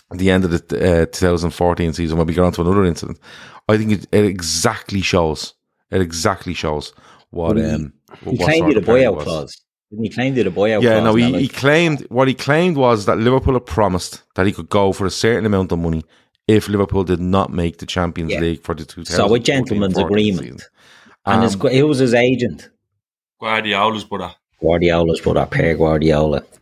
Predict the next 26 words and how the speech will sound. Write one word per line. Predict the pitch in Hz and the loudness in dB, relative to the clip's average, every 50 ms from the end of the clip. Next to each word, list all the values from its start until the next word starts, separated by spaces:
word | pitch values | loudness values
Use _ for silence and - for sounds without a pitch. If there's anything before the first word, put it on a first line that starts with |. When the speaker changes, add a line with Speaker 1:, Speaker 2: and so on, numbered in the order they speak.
| - - _ _ _ _ _ _ _ _ _ _ _ _ _ _ _ - | -20 -20 _ _ _ _ _ _ _ _ _ _ _ _ _ _ _ -8
Speaker 1:
Yeah, | - 92 80 - _ _ - | -6 -4 -4 -6 _ _ -6
well, | 92 90 | -6 -4
th-, | - 107 90 - | -4 -4 -4 0
that's, | 123 123 120 - - - | 0 0 0 -2 -6 -2
that, | - 127 104 87 | 0 0 2 2
that's | 120 139 135 - | 0 0 0 -2
the, | - 143 - - _ | -4 -4 -4 -4 _
that's | - 131 139 - - | -2 -2 -2 -2 -6
the | - 131 | -8 -8
timeline | - - - 113 117 113 107 107 101 95 92 87 | -8 -4 -2 0 2 2 2 0 0 -2 -4 -4
for | - | -2
that. | 95 90 90 - | -2 -2 -2 -2
But | 95 92 - - - - - - - - - - | -4 -6 -6 -6 -10 -20 -20 -20 -20 -12 -4 -2
it | 113 113 - | -2 0 0
shows | - - 135 135 143 147 139 117 - - - _ _ _ _ _ _ - | 2 2 4 4 6 4 4 2 0 -6 -12 _ _ _ _ _ _ -2
the | 113 104 | 0 2
madness | 110 117 123 139 - - 135 - - | 2 2 2 0 0 -4 -6 -2 0
of | 135 139 143 | 0 0 0
him. | 143 - _ _ _ _ _ _ _ _ - | -4 -12 _ _ _ _ _ _ _ _ -6
Another | - 104 110 123 123 131 127 | -2 0 2 2 2 2 2
ban. | 104 113 101 98 110 110 98 - _ _ _ _ _ _ _ _ _ _ _ _ _ _ _ _ _ _ _ _ _ | 2 2 2 2 2 0 -2 -6 _ _ _ _ _ _ _ _ _ _ _ _ _ _ _ _ _ _ _ _ _
He | - 107 | -4 -2
wants | 98 113 123 120 - | 2 2 2 2 0
to | - 107 | -4 -4
get | - 101 95 | -2 0 2
out. | 101 107 113 101 - | 2 2 2 0 -4